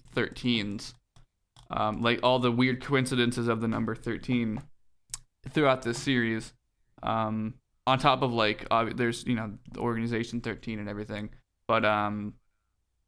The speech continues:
uh, the title Kingdom Hearts has thirteen letters in it.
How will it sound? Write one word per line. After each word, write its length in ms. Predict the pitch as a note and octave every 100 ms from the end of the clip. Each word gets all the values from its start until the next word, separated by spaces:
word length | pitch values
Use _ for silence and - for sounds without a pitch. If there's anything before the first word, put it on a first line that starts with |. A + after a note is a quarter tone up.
| _ _ _
uh, 480 | G#2 F#2+ F#2 F#2+ -
the 200 | - B2
title 360 | B2+ F3+ F3+ D#3+
Kingdom 260 | - F#3 D3
Hearts 320 | F#3+ A#2+ -
has 180 | C3 B2+
thirteen 420 | C#3 C#3+ - F#3+
letters 360 | F#3 F#3 C#3
in 100 | A#2+
it. 180 | A2+ B2